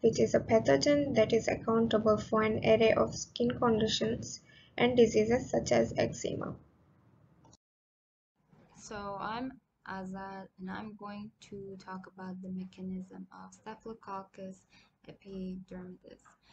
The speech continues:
Speaker 2: So the main role of Staphylococcus epidermidis is to protect the skin against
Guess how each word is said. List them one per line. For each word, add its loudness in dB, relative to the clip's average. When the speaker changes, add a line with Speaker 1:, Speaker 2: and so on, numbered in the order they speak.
Speaker 2:
So -10
the -6
main -4
role -2
of -8
Staphylococcus -14
epidermidis -16
is -12
to -20
protect -14
the -16
skin -16
against -12